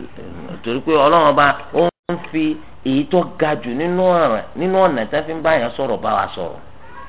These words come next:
Pé sísọ pé ẹran ẹlẹ́dẹ̀, kò túmọ̀ sí pé wọ́n sọ pé ẹ lè jẹ̀dọ̀ rẹ̀ àbí pancreas rẹ̀, ṣùgbọ́n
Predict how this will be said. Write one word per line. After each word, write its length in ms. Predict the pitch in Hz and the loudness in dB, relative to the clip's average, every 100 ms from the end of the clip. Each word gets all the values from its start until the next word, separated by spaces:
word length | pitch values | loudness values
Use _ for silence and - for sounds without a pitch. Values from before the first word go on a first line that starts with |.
| - - - - - - - - - - - - - | -18 -18 -18 -18 -18 -18 -18 -18 -18 -18 -18 -18 -4
Pé 120 | - 202 | 4 4
sísọ 380 | 208 220 - 196 196 | 6 0 6 8 8
pé 120 | 196 208 | 6 6
ẹran 300 | 180 175 170 | 8 8 6
ẹlẹ́dẹ̀, 540 | 170 196 196 143 185 - - - - - - - - - - - _ - - - - - - - - - - - - - | 6 6 6 6 2 2 -14 -16 -18 -18 -18 -18 -18 -18 -20 -20 _ -20 -18 -18 -16 -16 -18 -18 -18 -16 -16 -16 -18 -10
kò 100 | 117 | -8
túmọ̀ 260 | 110 170 160 | 0 4 4
sí 120 | 120 | 0
pé 120 | 135 | 0
wọ́n 160 | 139 135 | 2 4
sọ 100 | 127 131 | 2 2
pé 180 | - 139 143 - - - - - - - - - - - - - - - - - | 2 0 0 -6 -12 -14 -12 -12 -12 -16 -18 -18 -18 -18 -18 -18 -18 -18 -18 -10
ẹ 120 | - 120 | -2 0
lè 100 | 117 | 2
jẹ̀dọ̀ 440 | 104 107 117 117 | 0 2 6 6
rẹ̀ 140 | 101 - - - - - - - - - - - - - - - | 6 -2 -14 -18 -18 -18 -18 -18 -18 -18 -18 -18 -18 -18 -18 -8
àbí 200 | 95 117 | -6 0
pancreas 640 | 127 127 - 123 135 139 | 2 0 -2 0 4 2
rẹ̀, 240 | - 101 90 - - - | 0 -6 -6 -10 -4 -4
ṣùgbọ́n 380 | - 110 113 143 | -4 -4 0 0